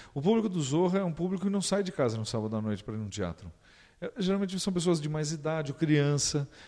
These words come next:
tanto que é um humor muito ingênuo, muito de rádio, assim, muito simplesinho, né? É, tem muita gente que não gosta do Zorra, e eu acho engraçado que como é que as pessoas, as pessoas não gostam, mas assistem, né?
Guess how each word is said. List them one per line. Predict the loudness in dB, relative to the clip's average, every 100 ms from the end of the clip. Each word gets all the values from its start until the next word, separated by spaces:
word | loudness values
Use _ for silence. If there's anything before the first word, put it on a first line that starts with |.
| -4
tanto | -2 2
que | 4
é |
um |
humor | 4 2
muito | 0 0
ingênuo, | 0 2 2 4 4 4 2 0
muito | -2 -2 -2
de | -2
rádio, | 0 0 0 0 0 0 -2
assim, | -2 -4
muito | -6 -6
simplesinho, | -6 -4 -4 -2 0 0 0 -2
né? | -2 -4 -8 -14 -16 -4
É, | 4 8 8
tem | 8
muita | 6 6
gente | 6 6
que |
não | 6 6
gosta | 8 8 6 4
do | 2 4
Zorra, | 6 6 4 0 -6 -18 -20 -20 -20 0
e | 8
eu | 8
acho | 8
engraçado | 4 4 4 2 0
que | -6
como | -2 0
é |
que | 0
as | -2
pessoas, | -4 0 2 2
as |
pessoas | 0 0
não | 2 4
gostam, | 4 4
mas | 4 4
assistem, | 4 2 2 2 0
né? | 0